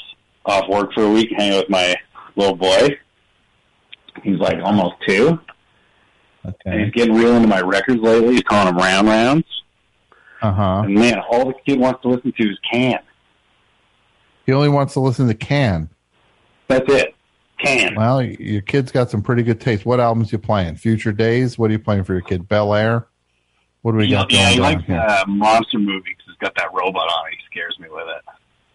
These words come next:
Speaker 2: Sure.
Speaker 1: <laughs> Yeah.
Speaker 2: You sure your kid is only two?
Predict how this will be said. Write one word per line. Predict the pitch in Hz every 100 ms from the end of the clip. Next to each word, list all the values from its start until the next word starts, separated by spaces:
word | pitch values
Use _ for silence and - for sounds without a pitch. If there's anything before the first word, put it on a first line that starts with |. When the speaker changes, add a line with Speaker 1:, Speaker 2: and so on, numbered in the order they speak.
| _
Speaker 2:
Sure. | - - 110 117 110 - -
Speaker 1:
<laughs> | 90 - - - - - _ - -
Yeah. | 92 - 113
Speaker 2:
You |
sure | 113 180 190
your | 180
kid | - 175 165
is | 151
only | 156 156 147
two? | - 147 151 180 180